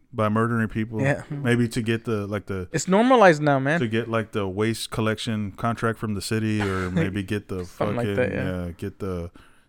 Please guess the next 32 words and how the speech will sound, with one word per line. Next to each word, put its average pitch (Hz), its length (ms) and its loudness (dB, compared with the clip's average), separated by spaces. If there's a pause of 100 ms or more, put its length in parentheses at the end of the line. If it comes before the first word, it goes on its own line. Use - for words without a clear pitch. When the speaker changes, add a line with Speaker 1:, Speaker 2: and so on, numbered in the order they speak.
(280)
Speaker 1:
I 98 80 -6
don't 95 120 -6
know, 95 80 -6
the 95 120 -4
catering 117 420 0
business 110 380 -2
for - 160 -4
the 101 80 -2
convention 107 480 -4
center. 110 440 -4 (960)
You 95 140 -6
f-, 98 260 -14
just, 101 220 -6
just 95 260 -12 (320)
hang 107 180 -4
some 113 160 -6
people. - 180 -4
Speaker 2:
Break 160 140 12
a 156 60 6
couple 165 260 6
of 147 80 8
Speaker 1:
Yeah. 151 60 6
Speaker 2:
arms 165 300 6
just 156 180 -4
to 135 280 4
launder 147 220 4
a 143 40 4
little 147 200 4
bit 143 120 -2
of 143 60 0
money. 156 280 -2
Yeah. 107 240 0